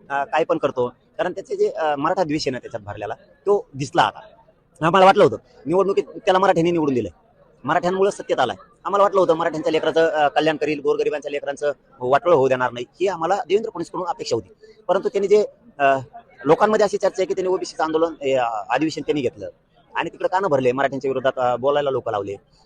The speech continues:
आणि ते सिद्ध पण झालं. जी लोकांची चर्चा होती, जी आम्हाला शंका होती, ती खरी पण व्हायला लागली. कारण देवेंद्र फडणवीस बोलता बोलता काल बोलून पण गेला, मीडियावरती आलंय सगळं, की पोलिस बघून घेते म्हणून. अ, ठीक आहे, बघू.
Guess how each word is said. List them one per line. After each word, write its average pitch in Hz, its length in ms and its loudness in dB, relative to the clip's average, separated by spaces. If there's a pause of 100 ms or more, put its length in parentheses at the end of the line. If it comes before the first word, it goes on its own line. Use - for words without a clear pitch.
आणि 185 120 -4
ते 226 140 2
सिद्ध 202 220 2
पण 214 140 0
झालं. 131 140 2
जी 175 120 0
लोकांची 170 280 0
चर्चा 160 160 -2
होती, 151 120 -8
जी 151 100 -4
आम्हाला 160 240 -4
शंका 151 220 -6
होती, 147 140 -2
ती - 160 -14
खरी 170 100 0
पण 170 120 0
व्हायला 117 200 0
लागली. 110 160 -6 (320)
कारण 165 140 -4
देवेंद्र 170 220 -4
फडणवीस 151 180 -10
बोलता 156 200 -2
बोलता 160 160 -2
काल 170 140 -4
बोलून 185 220 0
पण 147 120 0
गेला, 107 140 -2 (380)
मीडियावरती 151 360 0
आलंय 180 140 -2
सगळं, 107 220 -8 (640)
की 196 60 0
पोलिस 196 300 2
बघून 175 220 4
घेते 127 180 2
म्हणून. 104 220 -8 (440)
अ, - 60 -8
ठीक - 260 -4
आहे, - 380 -4 (380)
बघू. 208 200 4